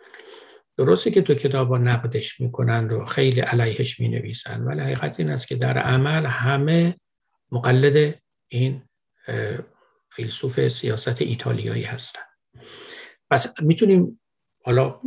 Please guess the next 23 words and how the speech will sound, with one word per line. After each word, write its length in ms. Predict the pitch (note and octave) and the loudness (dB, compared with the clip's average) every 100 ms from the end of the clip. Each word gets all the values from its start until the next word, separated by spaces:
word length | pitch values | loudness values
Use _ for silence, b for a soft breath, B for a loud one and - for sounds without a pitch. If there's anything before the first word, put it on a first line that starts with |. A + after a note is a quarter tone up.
| C#4 F3+ | -6 2
به 80 | |
منزلهٔ 380 | B2 B2 A#2 B2 | 6 6 6 4
یک 220 | C3+ B2 | 4 0
پیشنهاد 600 | - - B2 G#2+ C3+ C3 - | -2 -4 -2 2 2 0 -2
این 160 | D3 | -2
آلترناتیو 640 | - B2 A#2+ A#2+ A#2 - C#3 | 2 2 2 0 0 -2 -2
رو 100 | C#3 | 0
هم 200 | A#2+ A2+ | 0 2
بدیم. 440 | B2+ - B2+ B2+ - B B B B B | 0 2 2 0 -6 B B B B B
امروز 340 | B2 C3 D3+ - | 2 4 4 0
من 200 | C#3 C#3 | -2 -2
دیگه 340 | C#3+ B2 A#2+ C3 | -2 -2 2 2
به 140 | C3 | 2
تحلیل 540 | B2 - A#2+ - D#3+ D3 | -2 -2 -2 2 2 4
اینها 280 | A#2+ A#2 | 4 4
نمیرسم. 720 | A#2+ C#3+ E3 D3 C3 C#3 C3+ - | 4 4 2 2 -2 0 0 -2
سومیش 800 | - - C3 B2+ C3+ D3 F3 - | -2 0 2 2 4 4 0 -4
رو 160 | F3 | -4
هم 260 | C#3 B2 A#2+ | 0 0 0
عرض 240 | B2 B2+ - | -2 -4 -4
کنم 440 | E3+ D#3+ B2+ B2 | -2 0 0 -2
که 120 | - A2+ | -8 -2
باز 320 | B2+ B2+ | 0 0